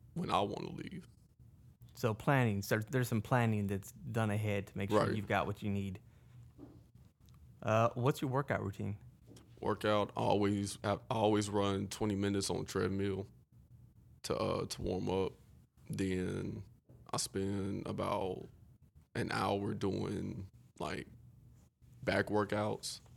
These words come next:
Speaker 1: I spend another hour doing knee workouts 'cause I've always had, like, knee injuries. I've had ankle injuries, so I spend an hour doing those type of workouts for,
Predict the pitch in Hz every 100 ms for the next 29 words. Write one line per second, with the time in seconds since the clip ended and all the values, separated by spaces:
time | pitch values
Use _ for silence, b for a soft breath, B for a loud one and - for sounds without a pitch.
0 | - B B B - - - 104 98 98
1 | 95 101 110 98 98 98 101 101 98 98
2 | 101 101 104 95 - - 95 101 101 101
3 | 98 101 104 - - - - - 92 95
4 | 98 92 98 98 98 104 113 104 101 104
5 | 101 107 104 101 - 92 107 - 110 95
6 | 98 98 104 98 104 - - - 104 101
7 | 95 - 104 101 110 110 92 82 85 -
8 | 90 101 104 101 104 95 98 - 87 110